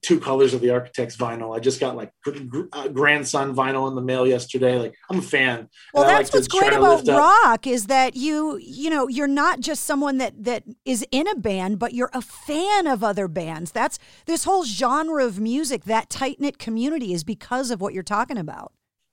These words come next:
Speaker 1: For sure. And I think there's a lot of, a lot of artists and, and musicians and bands, they don't like to build up other,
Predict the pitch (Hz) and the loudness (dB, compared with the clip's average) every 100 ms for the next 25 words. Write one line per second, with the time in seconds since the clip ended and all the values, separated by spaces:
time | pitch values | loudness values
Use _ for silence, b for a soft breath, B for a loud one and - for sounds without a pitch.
0 | _ - - 185 156 170 220 208 180 156 | _ -2 2 6 6 6 4 4 6 6
1 | 135 143 143 123 - 139 139 143 135 127 | 6 4 2 0 -2 2 6 6 6 6
2 | 127 135 - 113 113 117 113 107 131 131 | 6 4 2 -6 -12 -12 -10 0 2 2
3 | 135 123 98 95 92 117 123 120 113 - | 0 -4 -8 -10 -6 -4 -2 -4 -6 -12
4 | _ _ 117 110 107 - 113 120 139 _ | _ _ -4 -4 -4 -2 -2 -2 -4 _
5 | _ 143 139 - 156 127 147 147 143 143 | _ -2 0 0 0 4 4 6 4 4
6 | 143 _ - 139 151 151 151 156 | 0 _ -8 -2 2 4 2 0